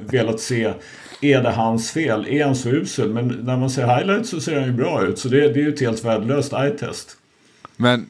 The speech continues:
Speaker 2: eh, så här, och man, så många lag har varit dåliga, många bra spelare har spelat i dåliga lag, eh, men inga i princip har förlorat tjugosex raka matcher.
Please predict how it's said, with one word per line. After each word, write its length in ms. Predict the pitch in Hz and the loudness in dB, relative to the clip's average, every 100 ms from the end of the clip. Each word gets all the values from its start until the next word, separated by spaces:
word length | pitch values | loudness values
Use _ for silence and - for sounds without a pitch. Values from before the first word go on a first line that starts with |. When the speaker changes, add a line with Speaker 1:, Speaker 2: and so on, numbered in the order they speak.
| 110 | -4
Speaker 2:
eh, 160 | 113 | -2
så 100 | 101 120 | 2 4
här, 300 | 98 87 101 | 4 2 0
och 160 | 113 104 | 0 2
man, 300 | 104 113 113 - - - - _ - - - | 0 2 2 0 -12 -20 -20 _ -20 -20 -18
så 160 | - - | -2 0
många 680 | 147 143 160 147 156 147 120 | 4 6 6 4 2 4 6
lag 380 | 113 135 113 95 | 6 6 6 2
har 120 | 98 | 2
varit 260 | 107 101 90 | 4 4 4
dåliga, 540 | 107 101 101 87 87 | 4 4 4 4 4
många 340 | 110 123 123 120 | 4 4 4 2
bra 360 | 127 139 131 | 6 6 6
spelare 800 | - - 123 113 143 110 85 151 135 | 2 -2 2 4 4 4 2 0 -4
har 140 | - | -2
spelat 420 | 104 - 104 90 98 | -2 2 2 2 0
i 60 | |
dåliga 420 | 95 98 85 87 | 2 2 2 0
lag, 400 | 82 82 78 - - - - _ _ _ | 0 0 0 -4 -14 -20 -20 _ _ _
eh, 260 | 107 101 95 | 0 2 4
men 380 | 104 110 110 - | 4 4 2 2
inga 560 | - 160 131 151 151 92 85 _ _ _ _ _ _ | 4 4 4 0 0 0 -4 _ _ _ _ _ _
i 100 | 117 | -2
princip 480 | 104 107 - 98 - | 0 0 2 0 0
har 100 | 107 | -2
förlorat 320 | - 101 90 | 2 2 2
tjugosex 400 | - 95 95 - | 0 -2 -2 0
raka 240 | 90 78 71 | 0 0 -4
matcher. 380 | 73 - - | -6 -6 -12